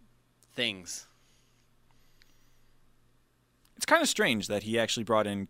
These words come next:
Speaker 2: Case Keenum last year, because it seems that the dude loves tall quarterbacks.
Speaker 1: Yeah. And then
Speaker 2: Obviously, Denver reportedly agreeing to trade a fourth-round pick to acquire Joe Flacco, as we're referencing here.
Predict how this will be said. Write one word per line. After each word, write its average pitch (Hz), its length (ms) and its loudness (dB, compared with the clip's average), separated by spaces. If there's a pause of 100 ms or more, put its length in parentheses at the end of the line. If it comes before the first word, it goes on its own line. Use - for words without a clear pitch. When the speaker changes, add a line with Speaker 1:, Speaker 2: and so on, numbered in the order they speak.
Speaker 2:
Case 104 240 -4
Keenum 95 240 -6
last 90 240 -6
year, 110 80 -10
because 110 260 -8
it 117 80 -4
seems 165 580 0
that 147 200 2
the 151 100 2
dude 165 360 8
loves 131 220 6
tall 120 200 6
quarterbacks. 110 720 2 (2000)
Speaker 1:
Yeah. 156 300 4 (960)
And 127 140 -8
then 127 500 -4 (800)
Speaker 2:
Obviously, 123 380 0
Denver 113 460 2 (100)
reportedly 107 540 -4
agreeing 101 240 -6
to 101 80 -8
trade 101 180 -6
a 92 40 -8
fourth-round 98 420 -8
pick 107 180 -4
to 98 240 -8
acquire 98 340 -6
Joe 101 200 -8
Flacco, 107 500 0 (420)
as 104 220 -2
we're 104 100 -8
referencing 98 480 -8
here. 87 160 -12